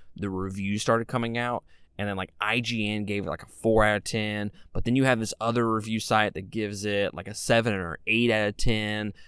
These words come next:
and they say it's pretty good, and it's one of the better sequels, or the, one of the best sequels to the trilogy,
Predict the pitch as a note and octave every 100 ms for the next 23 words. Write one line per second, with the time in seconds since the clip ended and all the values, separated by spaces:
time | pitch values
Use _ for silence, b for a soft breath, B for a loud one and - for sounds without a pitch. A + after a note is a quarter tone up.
0 | b E2+ F2+ A#2 G2+ - - C3 B2 A2
1 | A#2+ A#2+ A#2 A#2 A2 G2+ G2+ F#2+ G#2 G#2+
2 | G#2+ G2+ G2 A2 G2 - B2 A2+ A#2 A2+
3 | A2+ - - G2+ G2+ A#2 G#2 F2+ G#2 -
4 | A2+ - A2 G#2+ - - B2 F2+ - B2+
5 | B2+ A#2+ A#2+